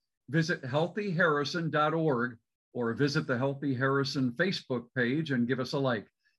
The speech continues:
You'll find lots of support, and you can stream past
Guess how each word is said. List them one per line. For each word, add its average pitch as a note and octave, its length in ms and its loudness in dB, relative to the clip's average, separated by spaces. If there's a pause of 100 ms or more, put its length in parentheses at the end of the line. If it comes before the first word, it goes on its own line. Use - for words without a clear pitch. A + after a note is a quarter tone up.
You'll A#2+ 100 -10
find A#2 340 -2
lots D3+ 300 2
of E3+ 120 -2
support, G3+ 600 2 (320)
and C3 140 0
you B2+ 100 2
can B2+ 160 0
stream D3 480 0
past C#3 460 0